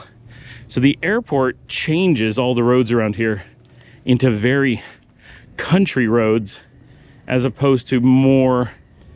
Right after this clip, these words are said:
outer city roads like they are here. And you see a lot of really nice small houses down here, well colored, well maintained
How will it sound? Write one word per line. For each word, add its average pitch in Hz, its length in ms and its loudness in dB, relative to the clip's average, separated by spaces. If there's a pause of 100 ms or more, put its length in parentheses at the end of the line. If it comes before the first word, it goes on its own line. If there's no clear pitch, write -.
(1120)
outer 151 380 2
city 147 480 -2
roads 104 540 -4 (560)
like 120 160 0
they 127 100 2
are 110 140 0
here. 156 280 -4 (2500)
And 107 80 2
you 95 60 2
see 123 160 0
a 107 80 2
lot 135 260 0
of 113 140 -4 (600)
really 196 300 2
nice 160 260 -2
small 156 380 -2
houses 135 380 -6
down 135 180 -2
here, 127 220 0
well 120 260 0
colored, 123 500 -4 (800)
well 127 200 2
maintained 120 760 2